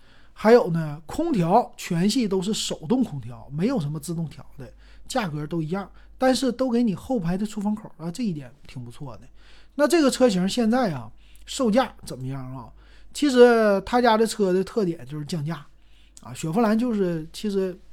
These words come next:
不保值，和国产车很类似，而且降价空间比国产车还大。比如说之前的别克的英朗，这个英朗后来那就是狂降价啊，促销量，但是现在销量没了。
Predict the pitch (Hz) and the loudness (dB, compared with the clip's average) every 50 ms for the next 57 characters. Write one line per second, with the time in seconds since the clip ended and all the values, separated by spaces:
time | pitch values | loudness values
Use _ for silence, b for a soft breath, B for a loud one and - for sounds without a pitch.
0 | - - - 262 190 143 143 135 127 139 151 175 180 - - b b b b b | -10 -4 -2 -2 -2 -2 -4 -6 -6 -6 -4 -4 -6 -8 -10 b b b b b
1 | b b b b - 214 220 240 247 233 220 190 165 - 170 180 175 165 - - | b b b b 0 0 4 4 4 4 4 2 0 0 -2 -4 -4 -6 -8 -12
2 | - - 143 139 160 175 175 170 - 226 185 - - - 170 196 202 214 170 147 | -12 -8 -6 -2 0 -2 -2 0 -2 -4 -4 -4 -6 -4 -2 0 0 0 0 0
3 | - 208 202 208 196 185 - - 196 185 185 180 170 147 135 123 - 139 151 160 | 0 0 0 0 -2 -4 -2 -2 0 0 0 -2 -2 -6 -10 -12 -10 -8 -6 -4
4 | 180 160 135 139 147 135 131 131 127 - 175 - - - _ b b b b b | -4 -6 -6 -8 -12 -12 -12 -12 -10 -8 -10 -10 -10 -16 _ b b b b b
5 | b b b - 190 220 254 254 262 247 - 240 254 254 208 - 165 147 147 170 | b b b 4 4 4 6 6 4 4 4 2 -2 -2 -2 -4 -4 -4 -2 -2
6 | 185 190 175 170 - 156 156 165 180 180 - - 254 220 185 160 143 135 135 139 | -2 -2 -2 -4 -4 -4 -4 -4 -4 -4 -4 -2 0 0 0 -2 -6 -8 -12 -10
7 | - 208 190 240 240 247 254 - - - - - _ - - - 277 269 247 240 | -4 0 2 2 2 2 0 -2 -2 -4 -10 -20 _ -12 -6 -2 -2 0 2 2
8 | 247 247 247 - - - - - - 247 202 147 120 127 139 143 147 - 180 185 | 2 4 2 2 0 -2 -8 -4 0 0 0 0 -4 -8 -12 -14 -14 -12 -10 -6
9 | 208 196 180 220 196 156 160 - - - 147 143 151 185 220 202 165 151 156 131 | -4 -2 -2 -2 -2 -2 -4 -8 -10 -10 -8 -4 0 0 0 0 0 -4 -6 -10
10 | - - b b b b b b b b b b 135 131 135 - - - 190 165 | -14 -18 b b b b b b b b b b -14 -14 -12 -8 -4 -4 -2 -2
11 | 175 156 156 175 190 175 - - - 202 202 196 - 202 185 196 202 180 - - | -2 -2 -2 -2 -2 -2 -4 -4 -2 0 0 0 0 0 -2 0 -2 -2 -4 -4
12 | 175 170 185 185 170 147 127 123 120 123 147 170 170 | -4 -4 -4 -4 -6 -8 -10 -12 -10 -8 -8 -8 -8